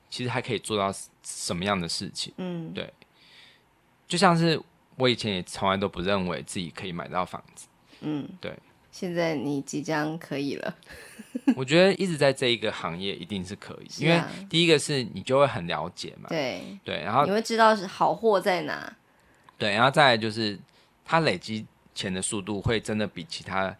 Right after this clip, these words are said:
Speaker 2: 没错。
Speaker 1: 其他的行业算是快很多。
Speaker 2: 没错。
Speaker 1: 对，你可能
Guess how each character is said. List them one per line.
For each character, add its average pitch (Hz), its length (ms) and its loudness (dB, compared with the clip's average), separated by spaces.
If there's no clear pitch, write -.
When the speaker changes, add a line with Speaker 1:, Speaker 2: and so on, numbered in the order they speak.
Speaker 2:
没 160 420 -10
错。 - 280 -14
Speaker 1:
其 165 160 -4
他 120 160 2
的 123 80 6
行 85 280 -2
业 92 240 -2
算 113 180 -4
是 110 60 -2
快 107 320 2
很 87 140 -8
多。 - 100 -10
Speaker 2:
没 165 200 -8
错。 - 500 -12
Speaker 1:
对， - 180 -6
你 131 100 -4
可 131 140 0
能 110 340 2